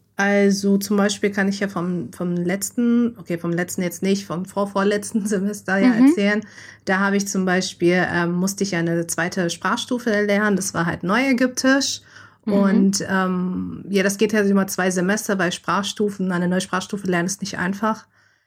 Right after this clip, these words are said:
Speaker 2: Mhm.
Speaker 1: Ähm, dann habe ich sowas belegt. Dann habe ich, ähm, nebenbei natürlich auch, ähm, ähm, auch so Praktikas gemacht. Also was Semester, ein, also ein Semester lang geht. Ähm,
Speaker 2: Mhm.
Speaker 1: da habe ich, ähm, ja, so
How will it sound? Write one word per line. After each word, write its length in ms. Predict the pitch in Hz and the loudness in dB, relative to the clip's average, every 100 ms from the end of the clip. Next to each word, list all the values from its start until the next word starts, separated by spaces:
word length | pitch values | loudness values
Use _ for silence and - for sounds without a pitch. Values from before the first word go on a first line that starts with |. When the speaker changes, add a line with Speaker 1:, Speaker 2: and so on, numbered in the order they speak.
| _ - | _ -2
Speaker 2:
Mhm. 100 | 190 | 2
Speaker 1:
Ähm, 380 | 185 180 175 175 | 2 0 -2 -2
dann 160 | 185 | -2
habe 100 | 185 | -2
ich 80 | 185 | -4
sowas 240 | - 220 233 | -2 -2 0
belegt. 480 | 208 214 208 202 180 | 2 4 2 2 0
Dann 180 | 175 190 | 0 0
habe 160 | 175 | 0
ich, 240 | 180 - - | -2 -2 -6
ähm, 360 | 175 175 170 190 | -4 -2 -2 2
nebenbei 480 | 196 180 170 170 185 | 4 4 2 0 0
natürlich 560 | 185 - 180 180 - | -2 -2 -2 -2 -2
auch, 400 | 170 170 175 - - | 0 0 -2 -8 -4
ähm, 480 | 165 160 160 165 165 _ _ _ _ _ _ _ _ | -2 -2 -4 -8 -12 _ _ _ _ _ _ _ _
ähm, 500 | 170 160 160 160 - - | -4 -4 -6 -8 -12 -12
auch 120 | 175 | -12
so 220 | - 151 | -8 -8
Praktikas 680 | - 254 - 311 294 247 - | -2 -4 0 0 2 0 2
gemacht. 680 | 226 214 240 - - - _ | 2 2 0 -2 -14 -14 _
Also 240 | 180 170 | -2 0
was 300 | 170 175 - - | -2 -4 -10 -10
Semester, 560 | 175 180 196 202 - | -2 0 0 0 -4
ein, 180 | 180 165 | -2 -2
also 240 | 165 180 170 | -2 -2 -2
ein 180 | 180 | -2
Semester 420 | 185 185 196 202 185 | 0 0 -2 -2 -2
lang 220 | 165 165 | 0 2
geht. 400 | 196 233 262 - _ _ _ _ - | 2 2 0 -10 _ _ _ _ 0
Ähm, 200 | 208 180 | 2 4
Speaker 2:
Mhm. 60 | |
Speaker 1:
da 100 | 175 | 2
habe 180 | 180 175 | 0 0
ich, 320 | 170 180 - 170 | 0 0 -6 -4
ähm, 680 | 165 160 160 175 165 147 - _ | -4 -4 -6 -8 -10 -12 -18 _
ja, 240 | 180 170 | -4 -4
so 340 | 170 170 160 | -2 -4 -4